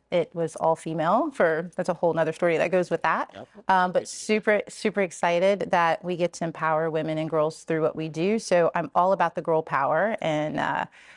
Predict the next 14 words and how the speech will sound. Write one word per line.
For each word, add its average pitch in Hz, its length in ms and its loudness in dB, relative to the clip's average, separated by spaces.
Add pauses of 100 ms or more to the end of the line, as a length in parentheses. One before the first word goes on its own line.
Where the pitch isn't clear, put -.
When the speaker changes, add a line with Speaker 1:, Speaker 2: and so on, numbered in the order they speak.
(220)
Speaker 1:
um, 80 420 -4 (500)
now 175 380 0
I 170 140 -2
just 160 280 -10
empower 170 500 -2
women 165 400 -2
and 165 220 -4
girls 156 480 0
in 165 180 -4
any 170 240 0
way. 160 320 2
So 165 220 -2
I 160 140 2
mentor 160 760 0